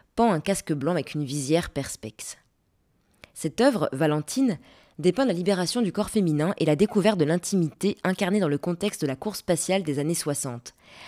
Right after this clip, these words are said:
L'artiste choisit comme emblème de sa cause le cosmonaute soviétique Valentina Tereshkova. Silhouette idéalisée sur fond doré, la Valentine d'Axel est à la fois une héroïne féministe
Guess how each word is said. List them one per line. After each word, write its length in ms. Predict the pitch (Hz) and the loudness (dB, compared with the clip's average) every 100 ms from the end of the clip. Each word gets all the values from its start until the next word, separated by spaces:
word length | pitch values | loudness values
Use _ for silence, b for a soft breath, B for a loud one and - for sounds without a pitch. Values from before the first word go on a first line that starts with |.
| B - | B -6
L'artiste 480 | 151 - 294 - | -6 -4 -4 -4
choisit 300 | 160 170 202 | -2 0 0
comme 180 | - 151 | 0 0
emblème 320 | 165 165 208 | 2 4 4
de 80 | 156 | 2
sa 180 | 143 135 | -2 -6
cause 380 | - 240 254 160 B B B | -2 0 0 -4 B B B
le 120 | 175 | -2
cosmonaute 400 | 175 254 208 175 | 0 2 2 2
soviétique 500 | - 254 170 156 196 | 2 2 0 -4 -2
Valentina 640 | 160 175 214 208 175 170 185 - | 2 4 4 0 0 0 0 -2
Tereshkova. 640 | 175 180 - 156 131 123 - _ _ _ B B | 0 0 -2 -4 -4 -6 -12 _ _ _ B B
Silhouette 400 | - - 196 180 - | -8 2 4 4 2
idéalisée 440 | 208 190 185 185 | 4 4 4 2
sur 240 | 220 147 - | 0 -2 -2
fond 160 | 208 | 0
doré, 340 | 175 147 143 190 | 2 0 -2 -6
la 160 | 139 139 | -4 2
Valentine 500 | 196 214 202 185 160 | 4 2 0 0 0
d'Axel 460 | 151 - - 185 | 0 -4 -4 -4
est 100 | 156 | -4
à 60 | 143 | -4
la 100 | 147 | -4
fois 160 | - | -4
une 140 | 180 143 | -4 -2
héroïne 360 | 160 156 151 139 | -2 0 -2 -2
féministe 640 | - 208 165 160 - | 0 2 2 0 -4